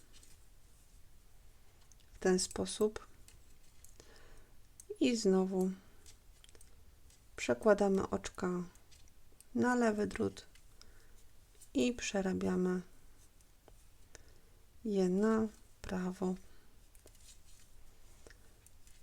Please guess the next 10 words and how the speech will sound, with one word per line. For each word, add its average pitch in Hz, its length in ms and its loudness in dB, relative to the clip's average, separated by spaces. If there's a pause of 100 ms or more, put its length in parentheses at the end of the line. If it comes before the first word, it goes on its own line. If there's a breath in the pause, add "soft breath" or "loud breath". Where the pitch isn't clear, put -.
(1900)
Możecie 226 400 4
już 202 180 4
zauważyć, 190 720 0
że 196 100 -4
tworzy 208 460 2
mi 190 140 4
się 190 140 -4
tutaj 180 480 -4 (1040 soft breath)
taki 226 360 -2
sznureczek. 180 720 0